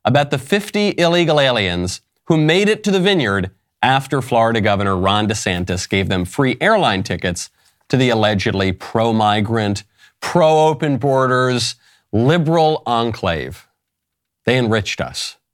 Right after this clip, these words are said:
But I'm having a little bit of a hard time believing that. If the migrants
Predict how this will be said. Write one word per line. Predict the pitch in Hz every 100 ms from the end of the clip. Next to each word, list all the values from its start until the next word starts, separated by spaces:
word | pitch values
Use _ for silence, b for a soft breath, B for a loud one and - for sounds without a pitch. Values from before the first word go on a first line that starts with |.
| B -
But | 208
I'm | 208
having | 170 240 254 269 254
a | 196
little | 185 214 233
bit | 196 190
of | 160
a |
hard | 139 156 165 147 131
time | 156 156 143 113 104 95 _ _ _ _ _
believing | - 170 269 240 143
that. | 90 - - - _ _ _ _ _ _ _ _ _
If | 196 190
the | 165 175
migrants | 165 185 247 196 214 156 -